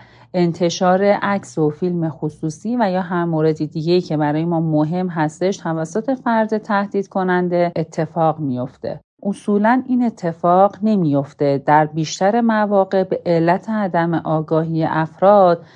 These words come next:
تهدید کننده با س-، با صرف تهدیدش موفق می‌شه به اهدافی که می‌خواد برسه. خب،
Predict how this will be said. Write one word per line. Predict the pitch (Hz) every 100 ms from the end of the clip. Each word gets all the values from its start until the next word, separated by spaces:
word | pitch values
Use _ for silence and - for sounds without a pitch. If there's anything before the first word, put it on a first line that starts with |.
| _ _
تهدید | 202 185 170 180 170
کننده | - 185 175 170 170 208 220
با | 175 185 185 185
س-، | - 220 208 185
با | 202
صرف | 196 - 254 247 247 240 - -
تهدیدش | - 190 185 180 214 226 226
موفق | 196 175 175 196 202
می‌شه | 208 202 208
به | 190 -
اهدافی | 160 170 170 190 196 214
که | 196
می‌خواد | 170 156 175 175
برسه. | 170 151 113 - - - - _ _ - -
خب، | - 214